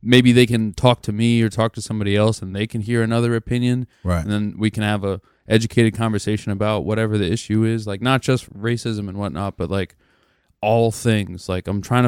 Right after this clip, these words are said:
Speaker 1: f-, I, I feel like I'm constantly talking to people that, um, like,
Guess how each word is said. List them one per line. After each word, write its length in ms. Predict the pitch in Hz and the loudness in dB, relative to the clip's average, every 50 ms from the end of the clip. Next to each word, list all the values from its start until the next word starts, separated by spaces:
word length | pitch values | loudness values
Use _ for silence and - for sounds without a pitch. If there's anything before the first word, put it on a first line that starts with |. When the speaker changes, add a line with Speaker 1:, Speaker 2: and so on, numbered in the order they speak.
| 113 | 0
Speaker 1:
f-, 60 | - - - | -2 -6 -6
I, 140 | 120 120 - - | -4 -4 -2 -2
I 40 | 131 | -2
feel 240 | - - - 202 190 | 0 6 8 10 10
like 140 | 175 156 | 10 8
I'm 100 | 151 139 | 4 0
constantly 600 | 123 - - - 151 147 147 - - 147 139 127 | -2 -4 -6 -6 -4 -4 -2 -2 0 2 4 4
talking 320 | 120 - 135 127 131 - 131 | 4 4 2 2 2 0 -2
to 60 | 117 | -2
people 300 | 110 123 123 113 - 113 | 0 0 0 2 2 0
that, 280 | 107 110 107 104 - - _ _ _ _ _ _ _ _ _ _ _ _ _ _ _ _ _ - - _ | 2 2 2 2 0 -4 _ _ _ _ _ _ _ _ _ _ _ _ _ _ _ _ _ -10 -8 _
um, 420 | - 107 107 104 95 90 87 95 - _ _ _ _ _ _ _ _ _ _ _ _ _ _ _ _ _ _ _ _ _ _ _ _ - | -4 -2 -2 -2 -4 -6 -10 -14 -20 _ _ _ _ _ _ _ _ _ _ _ _ _ _ _ _ _ _ _ _ _ _ _ _ -4
like, 340 | 113 110 104 98 - - | -2 -2 -2 -4 -6 -12